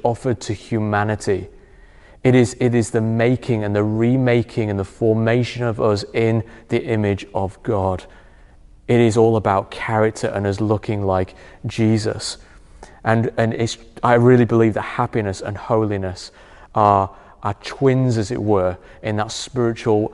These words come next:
womb of what it means to be born again, is that some of the most unhappy Christians I've ever met are people who have just kind of got one foot in each camp. But actually, God is encouraging us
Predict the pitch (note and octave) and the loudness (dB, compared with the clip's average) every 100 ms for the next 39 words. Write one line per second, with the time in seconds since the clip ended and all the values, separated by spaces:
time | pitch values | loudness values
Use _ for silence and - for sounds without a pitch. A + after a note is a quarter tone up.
0 | - - A#2 A#2+ A#2+ G2+ F#2+ A2 G#2 B2+ | -10 -8 2 4 6 4 -2 -4 -4 -2
1 | A2+ A2 G#2 G2 G#2+ G2 A2+ G#2 G2 G2+ | -2 0 -2 -4 -4 -2 0 0 0 -2
2 | G#2+ G2 G2 F#2+ G#2 - - - - - | -2 0 -2 0 -2 -2 -20 -20 -20 -20
3 | - - B2 - A2+ A2 G2 G#2+ G2+ A#2+ | -20 -14 -10 -2 2 2 0 -4 -2 -2
4 | A#2 B2 A2 - A2+ - G2+ F#2+ F#2+ G#2 | 0 0 0 0 -2 -2 -6 -2 0 0
5 | G2 G2 G2+ G2 - A2+ - G2+ F#2+ F#2+ | -2 -2 -2 -4 -4 -4 -2 -2 0 -2
6 | G2+ - G2+ F#2 - - A#2 A#2 A2+ - | -4 -4 -2 -2 -6 -2 2 2 2 0
7 | G#2 - - - G#2+ G2 G2 - - G#2 | -2 -2 -10 -12 -4 -2 -2 -6 -6 -4
8 | F#2+ F#2 G#2+ - - G#2 - - - - | -4 -2 -4 -4 -2 -2 -4 -20 -16 -2
9 | B2 B2+ G#2+ G2+ - B2 B2+ A2+ A#2 G#2 | 2 4 2 -2 -4 0 0 0 -2 -4
10 | F2+ - | -4 -8